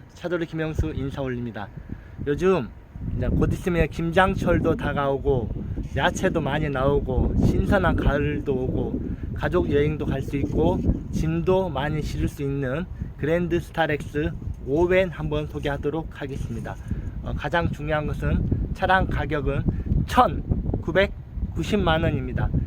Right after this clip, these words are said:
애누리 없이 <laughs> 천구백구십만 원입니다. 차량 한번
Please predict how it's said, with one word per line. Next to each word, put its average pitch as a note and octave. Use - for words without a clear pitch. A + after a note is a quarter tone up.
애누리 D#3+
없이 D#3
<laughs> -
천구백구십만 F3
원입니다. A#2
차량 F3+
한번 D#3